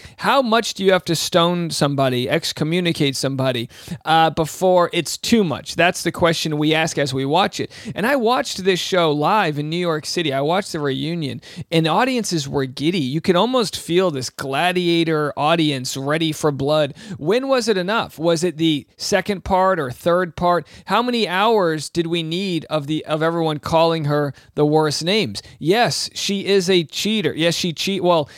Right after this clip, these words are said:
technically she was single, but she, uh, double-crossed her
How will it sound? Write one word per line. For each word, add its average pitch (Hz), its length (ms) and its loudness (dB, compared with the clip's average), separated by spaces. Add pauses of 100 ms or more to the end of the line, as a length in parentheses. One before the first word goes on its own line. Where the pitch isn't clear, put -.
(100)
technically 175 500 0
she 170 180 -2
was 147 180 2
single, 165 320 0
but 143 200 -2 (160)
she, 180 460 -2
uh, 151 160 0
double-crossed 196 920 2
her 175 140 2